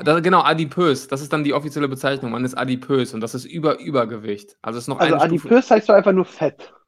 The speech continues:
Speaker 1: Ja, aber das ist die Stufe über Übergewicht. Das heißt, es ist schlimmer. Ja, das war der Begriff, der mich so ein bisschen fertig gemacht hat. Und seitdem geht's, äh, purzeln die Funde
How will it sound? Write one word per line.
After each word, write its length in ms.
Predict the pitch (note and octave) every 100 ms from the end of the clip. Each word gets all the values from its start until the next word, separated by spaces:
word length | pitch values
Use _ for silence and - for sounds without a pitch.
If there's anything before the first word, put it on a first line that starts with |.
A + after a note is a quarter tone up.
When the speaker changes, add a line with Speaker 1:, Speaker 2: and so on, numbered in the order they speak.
| _
Speaker 1:
Ja, 120 | D3
aber 120 | E3
das 120 | C3+ C#3
ist 160 | C#3+ C#3
die 80 | C#3
Stufe 320 | - E3+ E3
über 240 | E3 E3+
Übergewicht. 720 | - D3+ A#2+ A2 G#2 G#2 - _ _
Das 140 | A2
heißt, 160 | C3 B2+
es 140 | C3+
ist 260 | B2+ B2 -
schlimmer. 420 | D3 C3+ A2 - _ _ _ _ _ _ -
Ja, 220 | A#2 A2+
das 200 | - C3+
war 120 | C#3+ B2+
der 100 | B2
Begriff, 340 | B2 B2+ C3+
der 100 | B2+
mich 180 | A#2 A2+
so 80 | B2
ein 60 | B2
bisschen 240 | B2 A2+
fertig 320 | B2 A2+ A2
gemacht 320 | A2+ G#2+ G#2+
hat. 260 | C3+ D#3+ - _ _ _ _
Und 160 | - A#2+
seitdem 400 | A#2+ B2+ C3 B2+
geht's, 380 | C3 C3 -
äh, 320 | - A#2 A#2 A2
purzeln 440 | - D#3 D3+ C#3
die 80 | B2+
Funde 440 | C#3+ D#3+ A2+ G2+